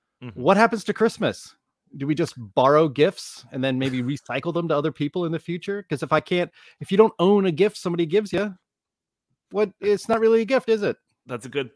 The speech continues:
Speaker 1: that's a good point. I've got a, uh, recycled pair of socks with your name on it, Jim. Just wait till you get back to the office. Check your stocking. There's other stockings inside. Boom!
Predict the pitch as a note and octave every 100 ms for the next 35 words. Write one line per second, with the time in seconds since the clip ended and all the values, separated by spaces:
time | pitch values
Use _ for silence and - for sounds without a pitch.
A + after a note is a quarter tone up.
0 | - A#2+ - B2 - C#3+ C3+ G#2+ G#2 G2+
1 | A2+ A2 G#2+ G#2+ G#2 G#2+ G#2+ - A2+ A#2+
2 | - B2+ A#2+ - C#3 C3+ - - G#2 A2
3 | B2 C#3 D3 C3 A2 G2 - A2 A2 G#2+
4 | - A2 - F4 - C#3+ - C#3+ C3+ C3
5 | B2+ C#3+ D#3 D3+ C#3 B2 - - _ -
6 | - D3+ C#3+ D3 - D#3+ D3 C#3+ A#2 A#2
7 | - _ _ G#2+ - C3 B2+ - A2 G#2
8 | A2 G#2+ A#2+ A#2 F#2+ F2 F#2+ - - G#4+
9 | G3 A#2+